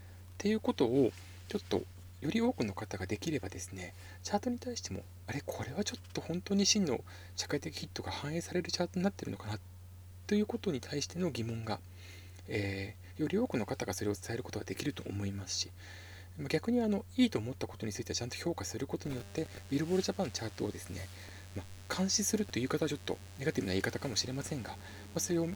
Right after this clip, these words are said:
チェックしていって、まあ、ビルボードジャパンが、えー、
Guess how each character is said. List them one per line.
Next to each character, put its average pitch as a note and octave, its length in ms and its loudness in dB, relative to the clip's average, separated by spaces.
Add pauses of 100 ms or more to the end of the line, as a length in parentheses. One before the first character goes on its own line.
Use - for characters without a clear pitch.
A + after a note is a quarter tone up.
(100)
チ - 100 -2
ェ - 40 0
ッ - 20 -14
ク - 160 -6
し - 80 4
て - 100 -8
い - 40 -8
っ - 20 -12 (180)
て、 D3 180 6 (360)
ま C3+ 80 4
あ、 - 20 6
ビ A#2 100 8
ル A#2 60 4
ボ A#2+ 80 0
ー C#3 40 4
ド - 40 2
ジ - 80 0
ャ - 40 -8
パ D3 120 0
ン A2+ 60 -2
が、 G2 120 -6 (360)
え F#2 920 0
ー、 - 40 -14